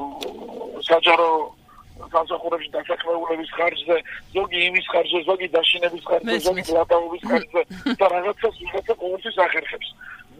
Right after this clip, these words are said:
Speaker 1: და ეს ყოველთვის იქნება, სანამ იქნება, გინდ მაჟორიტარული იყოს, გინდ პროპორციული იყოს.
Speaker 2: დიდ-,
Speaker 1: ნებისმიერ
Speaker 2: დიდი
Speaker 1: შემთხვევაში ეს
Speaker 2: მადლობა.
Speaker 1: ყოველთვის იქნება.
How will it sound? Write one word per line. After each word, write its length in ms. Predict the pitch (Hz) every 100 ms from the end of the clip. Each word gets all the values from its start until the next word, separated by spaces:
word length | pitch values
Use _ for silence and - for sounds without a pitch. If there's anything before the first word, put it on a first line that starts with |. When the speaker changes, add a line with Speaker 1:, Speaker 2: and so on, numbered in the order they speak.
| - -
Speaker 1:
და 140 | - -
ეს 200 | 226 254
ყოველთვის 460 | - 190 196 247 -
იქნება, 440 | - - 180 151
სანამ 320 | 143 202 190 175
იქნება, 320 | 180 196 226
გინდ 280 | 214 208 -
მაჟორიტარული 800 | 165 185 220 233 - 240 240 247
იყოს, 240 | 175 160 151
გინდ 200 | 233 240
პროპორციული 760 | - 196 - 240 - - - 294
იყოს. 260 | - - - -
Speaker 2:
დიდ-, 240 | - 233
Speaker 1:
ნებისმიერ 400 | 196 220 - 190
Speaker 2:
დიდი 80 | 175
Speaker 1:
შემთხვევაში 260 | 196 220 247
ეს 80 | -
Speaker 2:
მადლობა. 220 | - -
Speaker 1:
ყოველთვის 360 | 156 151 - -
იქნება. 360 | - - 82